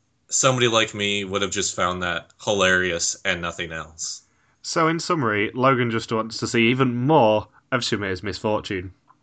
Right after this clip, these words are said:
Speaker 2: So third is Tara and Joey, and then Vank and Ashton complete hold in sixth, but London and Logan leave mould in sixth.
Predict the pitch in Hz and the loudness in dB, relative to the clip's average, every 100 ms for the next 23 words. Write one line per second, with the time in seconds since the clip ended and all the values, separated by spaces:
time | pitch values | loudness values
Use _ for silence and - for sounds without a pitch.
0 | _ _ _ _ - - 156 143 135 131 | _ _ _ _ -6 4 6 8 6 2
1 | - _ _ _ _ - - 185 160 131 | -2 _ _ _ _ -8 2 6 8 6
2 | 120 123 113 110 113 101 98 104 110 110 | 2 -2 -2 0 2 2 2 2 2 2
3 | 107 _ _ 110 104 98 139 117 104 - | -4 _ _ -10 -6 -2 -2 0 -4 -4
4 | 107 95 101 135 117 165 143 - 110 107 | -10 -8 -6 -4 0 2 0 -2 -10 -8
5 | - 156 - _ - 143 131 127 123 117 | -6 -6 -8 _ -8 -6 -2 0 2 2
6 | 117 113 110 113 110 107 - _ - 123 | 2 2 2 0 -4 -10 -20 _ -6 0
7 | 143 120 110 110 110 101 95 95 - 95 | 2 2 0 -4 -2 0 0 -2 -8 -12
8 | 85 - - - | -12 -16 -18 -20